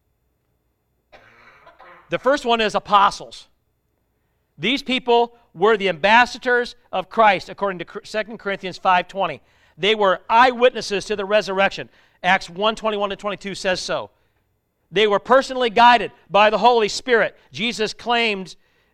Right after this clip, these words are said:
this to be true, and he revealed it in John, uh, sixteen thirteen. But the apostles, listen to me, left no successors.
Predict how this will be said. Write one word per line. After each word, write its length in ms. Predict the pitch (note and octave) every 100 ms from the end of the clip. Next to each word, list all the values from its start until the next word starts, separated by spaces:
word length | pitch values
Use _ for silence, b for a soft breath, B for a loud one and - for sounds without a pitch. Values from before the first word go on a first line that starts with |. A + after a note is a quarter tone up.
| -
this 280 | E3 G#3+ -
to 80 | F#3
be 100 | G3
true, 300 | - B3+ G#3+
and 80 |
he 60 | G3
revealed 440 | F#3 D#3 B3 B3+
it 180 | G3+ G3 b
in 120 | F3
John, 360 | D#3+ G3 G3 F#3+ _ _
uh, 220 | F3+ F3 D#3+
sixteen 440 | - - G#3+ G3+
thirteen. 500 | G3 F#3+ - C#3 F#2+ _ _ _ _ _ _ _ _ _
But 280 | D3 A3 A3 F3
the 200 | D#3+ G3
apostles, 760 | F#3+ A3+ A#3+ A#3+ B3+ B3 A#3 - _ _ _
listen 300 | F3+ A#3 A#3
to 80 | G3+
me, 220 | G3 C3+ _ _ _ _ _ -
left 480 | E3+ G3 G3+ - _ _ _
no 600 | G#2+ A#2+ F#3 G3 G3 F#3+ _ _
successors. 960 | - F3+ - G3 F3 C3+ G2+ - -